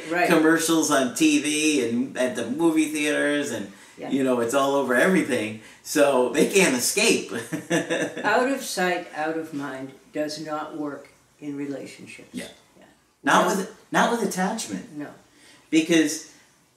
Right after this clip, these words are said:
Speaker 2: you know, we are wired to have this attachment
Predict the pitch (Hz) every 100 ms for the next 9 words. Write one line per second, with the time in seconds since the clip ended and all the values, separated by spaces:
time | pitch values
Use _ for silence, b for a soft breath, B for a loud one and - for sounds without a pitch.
0 | _ _ 151 156 139 135 - 123 143 196
1 | 185 143 156 143 120 135 175 170 165 -
2 | 147 127 147 143 143 123 - - 127 143
3 | 151 175 - 135 127